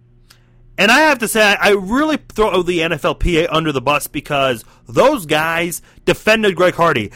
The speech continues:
They tried to reduce his ten-game suspension, which they successfully did, to a four-game suspension. And I look at the N F L P A. It, look, unfortunately, there are people like Greg Hardy out there. Now,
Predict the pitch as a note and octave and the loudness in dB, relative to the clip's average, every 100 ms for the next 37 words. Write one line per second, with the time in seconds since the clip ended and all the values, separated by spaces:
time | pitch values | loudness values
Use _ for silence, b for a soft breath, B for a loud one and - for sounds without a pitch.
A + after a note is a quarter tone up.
0 | B F3+ F#3+ - A3+ D4+ C4 G3+ A#3 - | B -2 0 2 2 2 0 0 -2 -2
1 | F3 B2+ - G#3 G#3 G#3+ G3+ - - G3+ | -4 -6 -4 -4 -2 -2 -4 -4 -2 -2
2 | G#3 G#3+ - B - F3+ G3+ D#3+ F3+ - | 0 -2 -2 B -4 -2 -2 -2 -4 -2
3 | G#3 - G3+ F3 F#3 E3+ b - F#3+ E3+ | -2 -2 -4 0 0 -2 b -6 -4 -2
4 | - F#3+ D3+ D3+ - B2+ - C#3 A#2+ F#2+ | 0 0 0 -4 -6 -8 -4 -4 -4 -10
5 | B B - E3 C#4+ D#4 B3 F#3+ F#3+ F#3+ | B B -2 2 4 2 -2 -4 -2 -2
6 | F#3 E3 - E3 C#3+ G2 A#2 E3 F3+ F3 | -2 -2 -2 -2 -2 -4 -6 -6 -6 -4
7 | E3 - _ _ A#2+ C#3 C3 - - - | -6 -6 _ _ -20 -20 -20 -20 -16 -4
8 | F3+ F3+ - B3 C#4 A#3 G#3+ G3 F3 - | -4 -4 -4 -2 -2 -4 -4 -2 -2 -2
9 | F#3+ E3 E3 C#3 D3+ D#3+ D#3 D3 - C3+ | -4 -2 -4 -4 -4 -2 -4 -4 -6 -6
10 | A#2+ - E3 - b b b - F3 E3+ | -6 -8 -18 -20 b b b -2 2 2
11 | D#3+ | 0